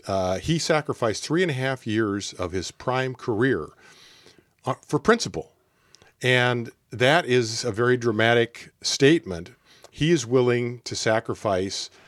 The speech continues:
his income because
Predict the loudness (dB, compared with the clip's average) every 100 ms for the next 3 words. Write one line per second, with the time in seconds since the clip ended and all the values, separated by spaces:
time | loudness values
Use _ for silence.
0 | -20 -20 _ _ _ _ _ -2 2 4
1 | 4 0 -6 -10 -16 _ _ _ _ -2
2 | -2 -2 -8 -10 -14 -20 _ _ _ -18
3 | -4 -4 2 4 6 6 2 -4 -8